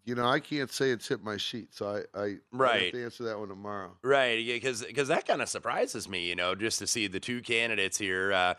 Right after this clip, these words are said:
Speaker 2: and U S C right in the mix. Now, they gotta win the last two games. They gotta beat Notre Dame, then they gotta win the Pac-twelve title game, whether it's Oregon or Washington or Utah or whoever it's gonna be. But,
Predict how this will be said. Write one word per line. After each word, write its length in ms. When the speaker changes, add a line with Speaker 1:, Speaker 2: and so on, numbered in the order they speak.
Speaker 2:
and 240
U 120
S 140
C 300
right 240
in 60
the 80
mix. 340
Now, 400
they 100
gotta 200
win 180
the 60
last 300
two 120
games. 280
They 60
gotta 200
beat 160
Notre 220
Dame, 300
then 120
they 100
gotta 180
win 160
the 140
Pac-twelve 420
title 300
game, 320
whether 200
it's 120
Oregon 600
or 100
Washington 920
or 140
Utah 480
or 80
whoever 400
it's 140
gonna 200
be. 320
But, 240